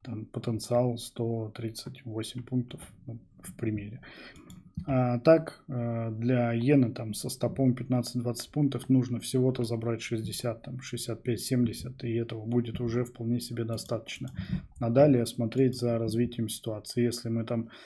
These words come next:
э, формируем какую-нибудь точку входа на продолжение, пожалуйста. Если мы формируем там пробой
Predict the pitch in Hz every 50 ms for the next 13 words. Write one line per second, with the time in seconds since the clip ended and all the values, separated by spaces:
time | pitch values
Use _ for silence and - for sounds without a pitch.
0 | - - _ _ - - 127 123 123 120 120 120 117 117 117 107 - - 120 120
1 | 131 151 180 175 151 - - 123 135 131 127 127 - 123 - - - 131 - 135
2 | 127 113 113 113 113 117 113 117 117 113 110 120 113 110 107 107 - 120 113 107
3 | 104 101 101 101 - - - 120 120 113 - - 120 120 113 117 - 120 110 113
4 | 117 135 160 170 147 131 135 131 127 120 120 - 127 123 123 127 127 120 120